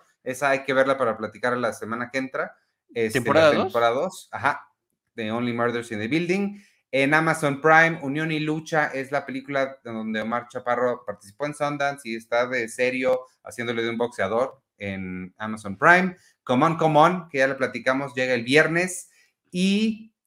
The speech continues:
Speaker 1: eh, ya, eso es todo lo que veo que es más relevante. Alguien preguntaba si vimos Cha Cha Real Smooth, que está en Apple T V. Este, yo la empecé a ver y no me encantó y tuve cosas que hacer y me fui.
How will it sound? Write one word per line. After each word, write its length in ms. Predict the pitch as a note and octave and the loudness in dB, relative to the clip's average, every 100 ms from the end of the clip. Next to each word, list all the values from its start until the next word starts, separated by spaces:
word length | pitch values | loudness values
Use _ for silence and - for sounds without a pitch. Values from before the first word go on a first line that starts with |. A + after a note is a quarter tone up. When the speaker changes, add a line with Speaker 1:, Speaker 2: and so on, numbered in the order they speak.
| _ | _
Speaker 1:
eh, 840 | B2 B2+ B2+ C3 C3+ C#3 C3+ - _ | 2 6 8 8 6 2 -2 -8 _
ya, 420 | G#2+ A2+ G#2+ G2+ - | -4 0 0 -4 -10
eso 200 | A2 A2+ | -12 -12
es 120 | A#2+ | -6
todo 280 | A2+ G#2+ G#2 | -2 0 -2
lo 200 | G2+ F2+ | -2 -8
que 260 | F#2+ F2 - | -10 -12 -10
veo 260 | G2+ G2 F#2+ | -6 -4 -6
que 340 | - F2 F2 - | -10 -10 -12 -14
es 220 | G2 F#2+ | -14 -8
más 160 | G#2 G2+ | -8 -6
relevante. 340 | G2+ A2+ B2 | -4 -4 -2
Alguien 220 | D3+ E3 | -2 -4
preguntaba 540 | E3 A2+ G2+ B2 C3 - - _ | -2 -2 0 2 2 0 -12 _
si 180 | - A2+ | -8 -2
vimos 420 | A2+ B2 C3 B2 | 0 0 -2 -4
Cha 180 | - A#2+ | -2 -2
Cha 180 | C3 B2 | 0 0
Real 260 | A#2+ A#2+ | 0 -2
Smooth, 340 | A#2 A2 A2+ A2+ | -4 -4 -6 -6
que 80 | A2+ | -10
está 340 | - A#2 - | -2 -2 -2
en 160 | G#2+ A2 | -4 -6
Apple 220 | A2+ A#2+ | -6 -10
T 100 | A#2 | -10
V. 340 | A2+ B2 C3+ - _ _ | -8 -6 -8 -12 _ _
Este, 340 | A#2 A2 - A2+ | -8 -6 -6 0
yo 220 | D3+ E3 | 2 4
la 160 | D#3 | 4
empecé 320 | C#3+ C3+ B2 D3 | 4 2 4 6
a 60 | |
ver 260 | C#3+ D3+ D3+ | 6 6 4
y 420 | B2+ B2 A#2+ A2+ A#2 | -2 -4 -4 -6 _
no 160 | B2+ | -8
me 80 | C#3+ | -6
encantó 300 | C3 A#2+ A#2+ | -6 -4 -4
y 100 | C3 | -4
tuve 220 | C3+ C3+ | -6 -8
cosas 180 | C3+ B2 | -8 -8
que 80 | - | -8
hacer 200 | G#2 B2+ | -8 -6
y 60 | A#2+ | -6
me 100 | G2+ | -6
fui. 300 | D#3 F#3 _ | -8 -10 _